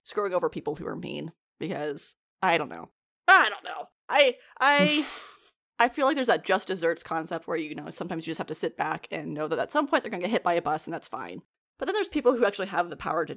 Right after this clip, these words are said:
Speaker 1: do something about it, at least just to give them a little taste of their own medicine. Like, what fucking heist movies? If you steal a bunch of money,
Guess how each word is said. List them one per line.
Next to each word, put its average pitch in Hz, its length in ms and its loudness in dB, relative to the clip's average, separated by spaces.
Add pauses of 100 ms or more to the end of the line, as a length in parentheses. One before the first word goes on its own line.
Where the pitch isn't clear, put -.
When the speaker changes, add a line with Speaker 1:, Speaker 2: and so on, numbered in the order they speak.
Speaker 1:
do 160 160 -4
something 269 320 0
about 302 260 2
it, 311 300 0
at 180 100 0
least 247 200 2
just - 160 -8
to 226 40 -8
give 202 140 -2
them 190 80 -4
a 156 40 -4
little 190 280 0
taste 202 240 -2
of 170 60 -4
their 156 100 2
own 160 140 0
medicine. 160 380 -4
Like, - 180 -8
what 480 260 4
fucking 403 240 4
heist 247 220 6
movies? 170 260 2
If 247 80 0
you 320 60 2
steal 349 180 2
a 311 60 4
bunch 254 220 4
of 180 60 -4
money, 156 360 0